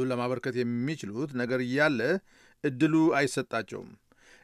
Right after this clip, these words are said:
እነዚህን ብቃት ያላቸውን ሰዎች ሁሉ ሳይ ስደተኞች ሊያበረክቱ ስለሚችሉት ሁሉ አስባለሁ።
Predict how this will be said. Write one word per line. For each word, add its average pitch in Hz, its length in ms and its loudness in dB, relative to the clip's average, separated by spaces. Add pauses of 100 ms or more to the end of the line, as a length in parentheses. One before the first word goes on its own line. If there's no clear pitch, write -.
(100)
እነዚህን 160 540 2
ብቃት 156 380 4
ያላቸውን 143 580 2
ሰዎች 143 280 -2
ሁሉ 170 280 -2 (340)
ሳይ 135 300 0 (160)
ስደተኞች 123 760 -2
ሊያበረክቱ 110 600 -2
ስለሚችሉት 131 600 -4
ሁሉ 151 300 -6
አስባለሁ። 98 580 -2